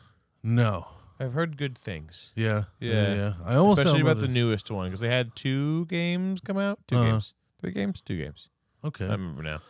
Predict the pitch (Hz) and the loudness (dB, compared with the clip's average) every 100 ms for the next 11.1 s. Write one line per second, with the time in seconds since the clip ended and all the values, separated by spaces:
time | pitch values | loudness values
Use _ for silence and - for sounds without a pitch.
0 | _ 131 147 208 196 147 127 104 87 80 | _ 2 6 6 4 2 0 0 -4 -2
1 | 110 117 92 87 90 90 90 85 85 90 | 0 2 0 -4 -6 -4 -6 -6 -6 -4
2 | 85 - _ _ - 131 143 165 190 139 | -6 -10 _ _ -6 4 8 10 10 6
3 | 139 165 202 165 156 170 160 - _ _ | 6 8 8 6 6 4 0 -6 _ _
4 | _ _ 196 220 214 208 135 123 120 - | _ _ 0 2 2 0 2 0 -2 -6
5 | _ 165 180 175 143 135 110 92 _ 120 | _ -2 0 0 0 0 -2 -4 _ 2
6 | 113 110 107 104 - _ _ _ _ - | 4 4 2 -2 -8 _ _ _ _ 2
7 | 151 208 185 131 143 151 127 98 113 110 | 4 6 6 4 4 4 2 0 0 0
8 | 107 117 127 - - 131 127 120 127 117 | 0 0 -2 -8 -4 0 2 2 0 2
9 | 127 113 104 87 101 - 101 92 90 92 | 0 0 -2 -4 -6 -4 -4 -4 -6 -6
10 | 87 - 71 - - - - 139 131 127 | -6 -8 -14 -14 -18 -16 -10 -10 -8 -10
11 | 120 | -14